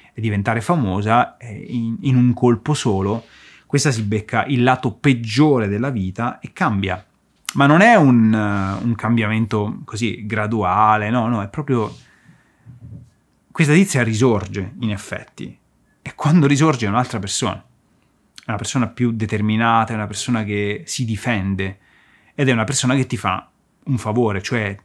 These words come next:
dissolve il tuo nervoso, perché <laughs> tu stai incazzato nero all'inizio, dissolve il tuo nervoso, quindi non puoi fare a meno di tifare per lei.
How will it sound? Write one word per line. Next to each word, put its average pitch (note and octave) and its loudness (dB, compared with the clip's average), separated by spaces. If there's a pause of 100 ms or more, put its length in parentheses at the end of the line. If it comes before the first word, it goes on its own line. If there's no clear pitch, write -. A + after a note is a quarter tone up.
(300)
dissolve C#3 0
il - -2
tuo B2+ -2
nervoso, G2+ -4 (120)
perché G#2 -6
<laughs> - -10
tu G#3 6
stai A#2 2
incazzato C#3+ 2
nero B2+ 4
all'inizio, G#2 -4
dissolve D3 0
il B2 -2
tuo D3 -2
nervoso, G#2 -2
quindi C#3 2 (240)
non F#3+ 6
puoi G#3+ 6
fare C#3 0
a - 0
meno D#3 2
di G2+ 0
tifare G2+ -4
per F#2+ -6
lei. F#2 -6